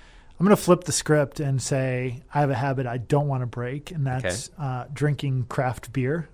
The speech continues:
Speaker 1: locally sourced craft beer here in the state of Arizona. Uh, big shout out to the Craft Brewers Guild. I am not a brewer myself, but I'm a huge fan of these guys that, uh, you know, it's the maker culture.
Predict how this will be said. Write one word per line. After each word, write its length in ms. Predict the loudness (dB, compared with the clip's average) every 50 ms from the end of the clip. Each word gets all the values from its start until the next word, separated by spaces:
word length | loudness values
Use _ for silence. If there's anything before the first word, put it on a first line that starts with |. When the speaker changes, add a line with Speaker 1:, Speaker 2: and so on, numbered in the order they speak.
| -20 -20 -20 -14 _ -2
Speaker 1:
locally 500 | 0 0 0 0 0 2 2 2 0 -2
sourced 440 | -2 -2 0 0 0 0 -2 -4 -6
craft 300 | -4 -2 -2 -2 -4 -4
beer 280 | -4 -2 -2 -2 -4 -4
here 220 | -2 -2 0 0
in 140 | 0 -2 -2
the 100 | -4 -4
state 320 | -6 -6 -2 -2 -2 0
of 80 | 0 0
Arizona. 520 | -2 -2 -2 -2 -2 -2 -2 -2 -4 -6 -10 -14 -20 -20 -20 -20 -20 -20 -20 -20 -20 -20 -14 -10
Uh, 160 | -10 -8 -8
big 240 | -8 -6 -4 -4 -4
shout 260 | -4 -4 -4 -4 -2
out 160 | -4 -6 -6 -8
to 80 | -8
the 100 | -8 -8
Craft 360 | -6 -4 -4 -4 -4 -6 -8 -12 -4
Brewers 300 | 0 2 2 2 2 0 0
Guild. 220 | -2 -2 -2 0
I 140 | 2 4 4
am 100 | 6 6
not 220 | 6 4 4 2
a 20 | 0
brewer 340 | 0 2 2 2 4 2 0
myself, 600 | -2 -4 -4 -6 -6 -6 -6 -6 -6 -8 -10 -10
but 120 | -8 -6 -6
I'm 120 | -4 -6
a 40 | -6
huge 360 | -8 -6 -2 -2 -2 -2 -2 -4
fan 440 | -6 -6 -6 -6 -4 -4 -6 -6 -6 -8
of 140 | -8 -8 -4
these 200 | -4 -4 -4 -4
guys 460 | -6 -6 -6 -6 -8 -8 -8 -10 -8
that, 280 | -8 -8 -8 -8 -10 -12 -6 0
uh, 40 | 2
you 240 | 2 2 4 2 2
know, 120 | 2 2
it's 140 | 0 -2 -2
the 80 | 0 2
maker 380 | 2 2 2 0 -2 -4 -6
culture. 520 | -6 -4 -4 -4 -4 -4 -6 -10 -12 -14